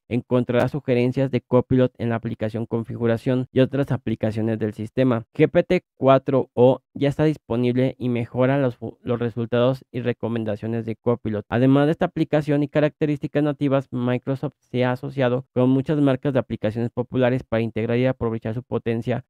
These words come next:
de N P U. Estos incluyen Adobe, CapCut y más. Te has de preguntar cuál es la diferencia entre una P C con Windows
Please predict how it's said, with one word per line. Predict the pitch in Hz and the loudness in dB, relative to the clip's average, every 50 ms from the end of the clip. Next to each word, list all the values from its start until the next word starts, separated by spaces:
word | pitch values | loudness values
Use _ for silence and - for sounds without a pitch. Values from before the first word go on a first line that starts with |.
| - | -2
de | - 123 | 2 4
N | 123 123 123 117 | 4 4 4 2
P | - - 110 | 2 2 2
U. | 127 131 - - - - | 2 2 2 -2 -2 -2
Estos | 143 143 156 151 - - | -2 -2 -2 -4 -2 -2
incluyen | 147 127 - - 120 120 123 123 127 131 - _ | -2 -2 0 0 0 0 2 2 0 0 -2 _
Adobe, | - 113 117 123 123 123 123 123 127 120 - _ _ _ _ _ - | -4 0 0 2 2 2 2 2 0 0 -2 _ _ _ _ _ -2
CapCut | - 120 117 - _ _ - 127 117 - _ _ - | 0 0 0 -2 _ _ -4 -4 -4 -6 _ _ -4
y | 110 123 | -2 0
más. | 123 113 101 101 - - | 2 2 0 -2 -4 0
Te | - 151 | 4 4
has | 170 | 6
de | 190 208 | 6 4
preguntar | - 160 151 127 131 127 127 139 135 131 - | 6 6 6 6 6 4 4 4 2 2 6
cuál | - 165 170 | 4 6 6
es | |
la | 165 156 | 6 4
diferencia | 156 151 127 - 135 135 135 131 - 139 - _ - | 4 2 2 4 4 4 4 4 0 -2 -2 _ -4
entre | - 123 - - 127 | -4 -2 0 2 2
una | 135 143 139 | 2 2 0
P | - 139 135 | 0 -4 -4
C | - 139 | -4 -4
con | - - 123 120 120 | -2 -2 -2 0 2
Windows | 127 131 131 131 135 131 _ | 2 2 4 2 2 -2 _